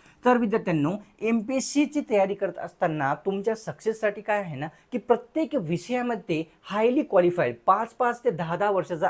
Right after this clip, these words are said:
अनुभव असलेले शिक्षक आपल्याला शिकवणार आहेत. फिजिक्सवाला अंतर्गत एमपीएससीवाला या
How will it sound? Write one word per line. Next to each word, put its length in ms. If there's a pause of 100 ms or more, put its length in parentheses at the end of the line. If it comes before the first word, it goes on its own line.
अनुभव 380
असलेले 360
शिक्षक 360
आपल्याला 300
शिकवणार 420
आहेत. 320 (340)
फिजिक्सवाला 540
अंतर्गत 580 (320)
एमपीएससीवाला 920 (280)
या 440